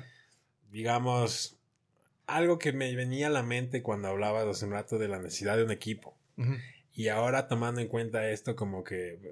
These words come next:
Speaker 1: o sea, el, el, que tú hayas tenido esta disyuntiva de, ya, voy a trabajar en la música,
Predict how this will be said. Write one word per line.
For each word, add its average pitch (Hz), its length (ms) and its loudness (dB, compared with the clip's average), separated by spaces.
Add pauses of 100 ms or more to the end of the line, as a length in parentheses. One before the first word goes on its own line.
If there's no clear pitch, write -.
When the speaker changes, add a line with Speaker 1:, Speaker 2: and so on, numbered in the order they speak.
Speaker 1:
o 101 40 -8
sea, 98 160 -6
el, 98 360 -8
el, 92 480 -14
que 113 120 0
tú 143 180 4
hayas 143 240 4
tenido 127 240 -2
esta 127 200 2
disyuntiva 107 720 -2
de, 80 360 -10 (220)
ya, 98 240 -2
voy 117 300 0
a 139 100 0
trabajar 113 460 2
en 131 60 0
la 113 80 2
música, 107 400 -6